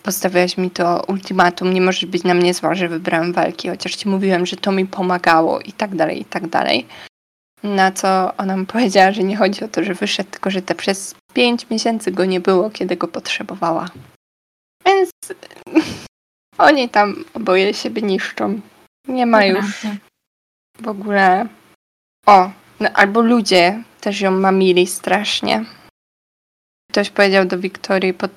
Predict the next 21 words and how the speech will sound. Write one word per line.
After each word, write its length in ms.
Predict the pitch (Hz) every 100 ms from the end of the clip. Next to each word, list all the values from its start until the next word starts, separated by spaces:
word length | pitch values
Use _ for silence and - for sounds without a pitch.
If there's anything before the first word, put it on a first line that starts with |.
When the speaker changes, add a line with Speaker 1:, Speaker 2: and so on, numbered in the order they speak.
| _
Speaker 1:
wypadku, 500 | 190 190 190 190 -
jak 140 | 185 196
Laura 320 | 190 180 175
prawie 500 | 175 170 170 180 269 -
umarła, 500 | 202 185 165 165 202 226 -
bo 80 | 190
oni 180 | 170 170
pojechali 500 | - 175 185 175 175
po, 580 | - 175 170 170 165 165 - -
do 80 | 180
niego 320 | 170 160 -
po 140 | -
walkę, 440 | 196 170 175 - 180 - _ _
żeby 220 | - 202 180
jego 240 | 165 175
wyciągnąć. 640 | 175 - 180 - 220 - - _ _ _ _ _ _ _ -
No 60 |
i 80 | 190
ktoś 380 | 190 - 180 -
powiedział 400 | - 180 170 185
Wiktorii, 760 | 196 - - 180 180 175 185